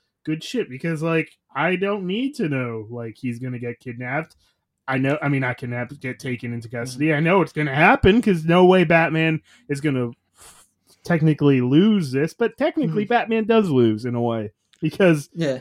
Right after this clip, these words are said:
Speaker 1: he didn't see the biggest fucking point that was also happening, that the Riddler was gonna sink this whole fucking city.
Speaker 2: Yeah.
Speaker 1: So, in a way, this also is a movie where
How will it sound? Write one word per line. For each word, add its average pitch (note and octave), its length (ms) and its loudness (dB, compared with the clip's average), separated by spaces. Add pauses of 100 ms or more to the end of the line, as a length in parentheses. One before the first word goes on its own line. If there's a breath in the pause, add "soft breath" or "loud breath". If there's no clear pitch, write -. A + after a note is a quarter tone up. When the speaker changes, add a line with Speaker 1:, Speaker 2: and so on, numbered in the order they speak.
Speaker 1:
he D#3+ 120 2
didn't F3 300 6
see G3 180 0
the E3+ 100 4
biggest E3 380 2
fucking D#3+ 300 2
point D3+ 240 2
that C3 80 2
was C3+ 140 4
also C#3+ 300 2
happening, C3 440 -2
that C3+ 180 -2 (400)
the D#3+ 100 2
Riddler E3 420 6
was D3 140 4
gonna C#3+ 240 0
sink D#3+ 400 -2
this C3+ 160 -2
whole D3 240 2
fucking B2 400 -4
city. G#2+ 420 -8 (240)
Speaker 2:
Yeah. A#2+ 200 -2
Speaker 1:
So, D3 300 2 (260)
in G3+ 100 -2
a A#3 80 4
way, A3 140 6
this F#3+ 180 4
also G3+ 380 4
is E3+ 140 2
a D#3 40 -2
movie D3 320 2
where C3 420 2